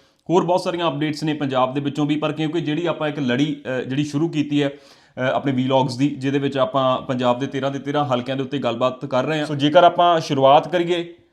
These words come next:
ਅ, ਜਿਵੇਂ ਕਿਹਾ ਜਾਂਦਾ ਇੱਕ, ਅ, ਫੇਮਸ ਡਾਇਲੌਗ ਆ ਕਿ "ਸਾਡਾ ਕੀ ਕਸੂਰ, ਸਾਡਾ ਜ਼ਿਲ੍ਹਾ ਸੰਗਰੂਰ", ਕਿ ਪੰਜਾਬ ਦੀ ਬਹੁਤ ਹੀ ਜਿਹੜੀ ਆ, ਬਹੁਤ ਚਰਚਿਤ ਸੀਟ ਸੰਗਰੂਰ। ਸੋ ਇਹ ਤੋਂ ਸ਼ੁਰੂਆਤ ਕਰਕੇ ਆਪਾਂ ਜਿਹੜੀਆਂ ਬਾਕੀ ਸੀਟਾਂ ਦੇ ਉੱਤੇ ਗੱਲਬਾਤ ਕਰਨੀ ਆ,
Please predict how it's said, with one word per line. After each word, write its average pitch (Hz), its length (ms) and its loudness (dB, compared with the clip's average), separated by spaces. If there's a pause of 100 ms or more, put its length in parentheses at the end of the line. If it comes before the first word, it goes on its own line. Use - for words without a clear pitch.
(420)
ਅ, 135 40 4
ਜਿਵੇਂ 147 260 2
ਕਿਹਾ 165 240 6
ਜਾਂਦਾ 156 260 2
ਇੱਕ, 147 140 -2
ਅ, 139 420 2
ਫੇਮਸ 165 340 0
ਡਾਇਲੌਗ 143 380 4
ਆ 139 80 2
ਕਿ 143 200 0
"ਸਾਡਾ 156 480 2
ਕੀ 165 120 -6
ਕਸੂਰ, 139 340 -4
ਸਾਡਾ 131 280 0
ਜ਼ਿਲ੍ਹਾ 143 320 2
ਸੰਗਰੂਰ", 135 460 -2
ਕਿ 147 140 -4
ਪੰਜਾਬ 123 500 2
ਦੀ 139 100 0
ਬਹੁਤ 151 480 2
ਹੀ 143 160 2
ਜਿਹੜੀ 131 300 -2
ਆ, 117 140 2 (340)
ਬਹੁਤ 175 260 4
ਚਰਚਿਤ 147 380 2
ਸੀਟ 135 280 -2
ਸੰਗਰੂਰ। 143 580 2 (200)
ਸੋ 170 360 -4
ਇਹ 170 80 6
ਤੋਂ 180 140 -2
ਸ਼ੁਰੂਆਤ 143 380 2
ਕਰਕੇ 151 240 0
ਆਪਾਂ 147 200 0
ਜਿਹੜੀਆਂ 143 300 0
ਬਾਕੀ 120 320 0
ਸੀਟਾਂ 143 280 -2
ਦੇ 139 80 0
ਉੱਤੇ 143 140 -2
ਗੱਲਬਾਤ 139 360 0
ਕਰਨੀ 147 320 2
ਆ, 160 80 -2